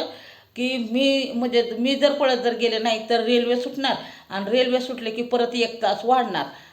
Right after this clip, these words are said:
आणि एक तास वाढल्यावर अगस्त्याचं तर हाल होणार, कारण थंडी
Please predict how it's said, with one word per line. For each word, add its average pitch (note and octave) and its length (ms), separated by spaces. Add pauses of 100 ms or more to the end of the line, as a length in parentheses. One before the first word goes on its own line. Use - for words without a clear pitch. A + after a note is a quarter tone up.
(140)
आणि G3 160
एक A3+ 160
तास A3 160
वाढल्यावर G#3+ 420
अगस्त्याचं G#3 680 (100)
तर G#3 120
हाल G#3+ 320
होणार, B3+ 360 (680)
कारण G#3+ 400
थंडी B3+ 640